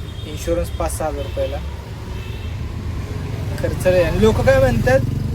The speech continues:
"इथंच तर जायचंय शंभर मीटर, त्याला कशाला पंचवीस रुपये लागतात?" त्यांना हा व्हिडिओ दाखवा, त्यांना कळू द्या, पंचवीस रुपये नाही, पन्नास रुपये द्या म्हणायचं, कारण चिमटा निघला ना, चार चार हजार रुपये जातो म्हणायचं. हाफ पिन लागली की,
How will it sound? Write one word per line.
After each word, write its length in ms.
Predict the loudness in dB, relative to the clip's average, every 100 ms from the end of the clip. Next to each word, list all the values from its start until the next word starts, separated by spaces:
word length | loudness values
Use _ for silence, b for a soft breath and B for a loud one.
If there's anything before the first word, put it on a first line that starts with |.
| -2
"इथंच 360 | 2 2 2
तर 80 | -2
जायचंय 400 | 2 2 2 -2
शंभर 380 | 0 -2 0 0
मीटर, 320 | 0 0 0
त्याला 440 | 0 -4 0 0
कशाला 260 | 0 0 0
पंचवीस 420 | 0 -2 -2 -4
रुपये 220 | 0 2
लागतात?" 340 | 2 0 0 -2 -2 -6 -4
त्यांना 220 | -2 0
हा 180 | 2 2
व्हिडिओ 320 | 2 0 2
दाखवा, 300 | 0 0 -4 -4 -6 -6 -4
त्यांना 220 | -2 -2
कळू 260 | 0 2 4
द्या, 160 | 2 0 -2 -2 -2 -2 0 0 0 4
पंचवीस 480 | 6 6 4 4 4
रुपये 160 | 4
नाही, 240 | 4 4 4
पन्नास 260 | 6 6 4
रुपये 200 | 4 4
द्या 140 | 4
म्हणायचं, 520 | 2 2 0 0 0
कारण 260 | 2 2 2
चिमटा 320 | 2 4 4
निघला 280 | 4 4 4
ना, 140 | 2
चार 240 | 2 2 2
चार 160 | 2
हजार 180 | 4 2
रुपये 180 | 2 2
जातो 200 | 2 0
म्हणायचं. 320 | 0 0 0
हाफ 240 | 0 0
पिन 100 | 0
लागली 260 | 2 2 0
की, 120 | 0